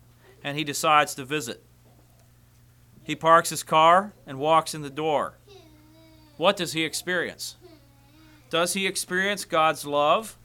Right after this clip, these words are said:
perfect love being expressed and perfected in the people of this church? Is that what happens? That's something I think every church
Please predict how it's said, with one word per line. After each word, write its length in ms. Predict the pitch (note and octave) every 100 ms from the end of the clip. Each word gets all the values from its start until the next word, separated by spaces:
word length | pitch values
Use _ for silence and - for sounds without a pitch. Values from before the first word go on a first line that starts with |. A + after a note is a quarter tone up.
| _ _ _ -
perfect 460 | - E3+ F3+ A3 F3+
love 360 | E3+ F3 F3
being 400 | D3+ E3+ E3+ F3 - _ -
expressed 880 | D3+ - - - - D#3 E3 F#3+ -
and 160 | E3 -
perfected 540 | D3 E3 E3 E3 F3+
in 60 | D#3
the 80 |
people 380 | C#3 D#3+ D#3+ D#3+
of 80 | D3+
this 160 | C#3+ -
church? 460 | G#3 G3 - - - _ - - - -
Is 120 | A2
that 160 | C3+ D#3
what 100 | G3
happens? 540 | F3+ F#3 F3 - - - _ _ - - _ _ _ _ _ _ _ _ _ -
That's 180 | D#3+
something 300 | - F#3+ E3+
I 120 | E3+ E3+
think 220 | E3+ C3
every 280 | D#3 G3 A#3+
church 460 | - E3 G2+ -